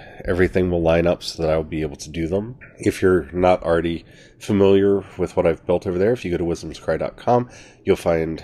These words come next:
links to my various projects, as well as my social media accounts over there,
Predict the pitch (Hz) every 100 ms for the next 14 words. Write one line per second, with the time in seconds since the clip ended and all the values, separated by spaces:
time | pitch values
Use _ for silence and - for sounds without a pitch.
0 | - - 85 90 82 - - - 85 82
1 | 78 82 - - - - 82 85 80 82
2 | - - 95 101 107 - - - - -
3 | 90 90 82 80 78 - 80 - 82 98
4 | 107 92 85 110 - - _ - - -
5 | 87 90 - 90 87 87 85 -